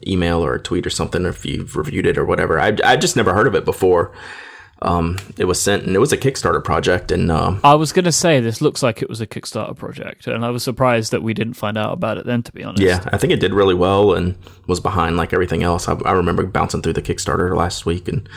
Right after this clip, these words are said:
Speaker 1: but, uh, yeah, I mean, it, it seems pretty good. Um, our friend, uh, Lee Rubenstein, uh, from Art Snacks, uh, wanted to make some comments about this, but, uh, he said not until we talked about it first. So <laughs> we'll,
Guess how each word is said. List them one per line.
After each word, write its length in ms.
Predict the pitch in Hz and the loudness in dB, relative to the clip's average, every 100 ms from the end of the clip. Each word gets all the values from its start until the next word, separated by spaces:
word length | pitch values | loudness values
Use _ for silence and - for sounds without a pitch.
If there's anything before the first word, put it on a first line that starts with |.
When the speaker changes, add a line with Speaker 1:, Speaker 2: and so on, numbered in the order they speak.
| - - - - | -16 -14 -14 -8
Speaker 1:
but, 240 | - 113 - | -4 -2 0
uh, 140 | 80 - - - | -2 -4 -6 0
yeah, 220 | 123 - - - | 0 0 -6 0
I 40 | |
mean, 300 | 95 104 - | 0 0 -4
it, 200 | - - - - - - | -6 -6 -10 -20 -12 -6
it 120 | - | 0
seems 240 | 107 113 | 0 2
pretty 180 | - 120 | 0 2
good. 260 | 123 123 - | 2 2 2
Um, 360 | 90 90 90 - - - - - | 2 2 0 -6 -10 -10 -6 -2
our 120 | 95 | -2
friend, 400 | - 104 98 92 | 0 0 2 2
uh, 320 | 90 85 92 - | 2 2 -2 -4
Lee 220 | - 98 | -2 0
Rubenstein, 800 | 92 98 98 90 92 90 92 98 - | 2 2 2 0 0 0 0 -2 0
uh, 200 | 85 87 | 0 0
from 320 | - 82 - | 0 -2 0
Art 220 | 92 87 | 0 0
Snacks, 400 | - 85 80 - - | 0 -2 -2 -2 -2
uh, 220 | 90 90 101 | -2 0 0
wanted 220 | 85 82 | 0 2
to 40 | |
make 160 | 87 - | 0 -2
some 140 | 85 | -4
comments 380 | 78 82 82 - | 0 0 0 -2
about 260 | 80 - - | -2 -2 -2
this, 180 | 87 - | -4 -4
but, 280 | - - | -6 -4
uh, 160 | - 80 | -2 -2
he 140 | - 90 | -2 -2
said 180 | - | 0
not 140 | 85 78 | -2 -2
until 200 | - 73 | -2 -2
we 100 | 82 | -2
talked 240 | - - | -4 -4
about 160 | - - | -4 -4
it 80 | - | -4
first. 260 | - - | -6 -4
So 180 | - - | -4 -2
<laughs> 180 | - - | -2 0
we'll, 100 | 156 | 2